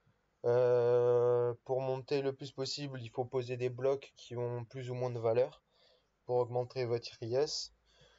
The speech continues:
Euh, du coup, je vais commencer par vous présenter le spawn. Alors ici, vous avez, euh, un P N J caisse avec, euh, tout ce qui est, euh, tout ce qui est clé de vote,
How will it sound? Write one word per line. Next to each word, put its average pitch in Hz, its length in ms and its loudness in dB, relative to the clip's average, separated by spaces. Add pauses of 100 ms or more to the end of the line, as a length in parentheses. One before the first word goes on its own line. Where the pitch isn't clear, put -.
(460)
Euh, 127 1000 4
du 127 140 -8
coup, 196 420 -4
je - 120 -6
vais 131 100 -4
commencer 135 380 -2
par 139 160 2
vous 135 100 -6
présenter 139 460 -2
le 127 260 0
spawn. 170 400 -2 (800)
Alors 123 240 4
ici, 127 220 -6
vous 147 200 -6
avez, 135 440 0
euh, 123 280 6
un 131 120 -2
P 147 140 -2
N 143 140 -2
J 127 160 -8
caisse - 460 -2 (540)
avec, 117 320 -2
euh, 120 100 -2
tout 127 160 -14
ce - 140 -12
qui 131 260 -8
est, 135 220 2
euh, 110 880 2 (840)
tout 139 100 -14
ce 127 80 -14
qui - 140 -6
est 123 100 -4
clé 135 240 -4
de 131 80 2
vote, 131 600 2